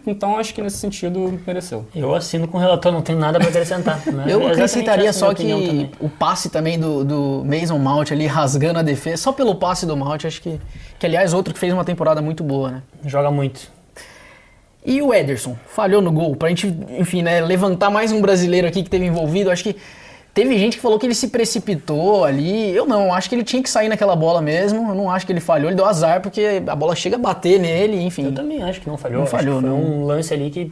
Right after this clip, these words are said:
Speaker 2: tem que pensar rápido, ele tomou a decisão correta.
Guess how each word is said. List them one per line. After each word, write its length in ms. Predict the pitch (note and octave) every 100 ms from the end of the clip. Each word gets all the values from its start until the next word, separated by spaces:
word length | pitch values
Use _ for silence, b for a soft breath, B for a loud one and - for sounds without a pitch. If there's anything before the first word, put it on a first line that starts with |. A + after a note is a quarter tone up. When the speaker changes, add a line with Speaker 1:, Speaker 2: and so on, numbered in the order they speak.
| -
Speaker 2:
tem 120 | E3
que 60 | E3+
pensar 320 | D#3 C#3+ C#3+
rápido, 680 | C3 C3+ F3 F3 E3+ F3+ F3+ B B B B B B _
ele 80 | B2
tomou 200 | B2+ C#3
a 40 | C#3+
decisão 280 | C#3+ D3+
correta. 720 | C#3+ D3+ C3+ D3+ E3 F3 E3+